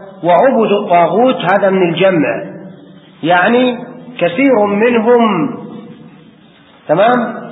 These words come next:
صار خادما للطاغوت، هذا واضح، فجمعها بجمع الجمع. هذه كلها قراءات في الآية، واتصال علم القراءات بعلم معاني القرآن هذا اتصال وثيق.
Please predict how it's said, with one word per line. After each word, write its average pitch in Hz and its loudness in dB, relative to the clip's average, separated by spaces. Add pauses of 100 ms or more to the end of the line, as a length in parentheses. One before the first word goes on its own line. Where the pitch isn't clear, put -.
صار 240 2 (200)
خادما 185 2
للطاغوت، 127 -2 (1900)
هذا 135 -2
واضح، 233 0 (420)
فجمعها 233 0 (280)
بجمع 185 0
الجمع. 156 -2 (440)
هذه 220 0
كلها 269 2
قراءات 196 0 (100)
في 175 -4
الآية، 165 -2 (400)
واتصال 196 0 (160)
علم 240 2
القراءات 190 0
بعلم 156 0
معاني 233 0
القرآن 202 0
هذا 214 -2
اتصال 196 -2
وثيق. 165 -2